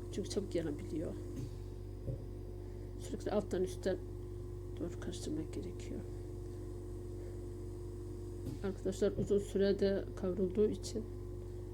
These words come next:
sürekli çekim arkasında sürekli karıştırıp öyle getiriyorum. Pilavımızın bayağı rengi dönmeye başladı.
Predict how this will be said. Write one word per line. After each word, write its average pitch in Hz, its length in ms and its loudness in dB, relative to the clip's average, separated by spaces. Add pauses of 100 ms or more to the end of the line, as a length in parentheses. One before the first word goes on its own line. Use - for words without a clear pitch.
(640)
sürekli - 540 2 (1120)
çekim - 280 0
arkasında 185 400 0
sürekli - 320 -2
karıştırıp - 420 -2 (1300)
öyle - 180 0
getiriyorum. 165 600 -2 (1700)
Pilavımızın 196 480 2
bayağı 185 240 2
rengi 180 240 0
dönmeye 202 340 2
başladı. 180 500 0